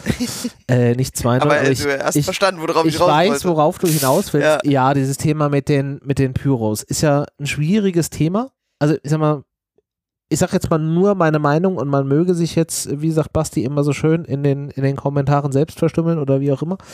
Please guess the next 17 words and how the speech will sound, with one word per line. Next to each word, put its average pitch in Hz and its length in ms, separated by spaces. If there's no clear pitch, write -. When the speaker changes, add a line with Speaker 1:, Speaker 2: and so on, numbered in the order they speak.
Speaker 2:
Ähm, 139 380
im 160 160
Block, 160 380
wenn 135 180
da 135 240
irgendwelche 131 800
Bengalos 143 880
einfach 131 400
hochgehalten 143 520
werden 135 220
oder 120 180
Rauchtöpfe 123 800
und 120 200
so 123 140
weiter, 120 420
fair 143 320
enough, 135 560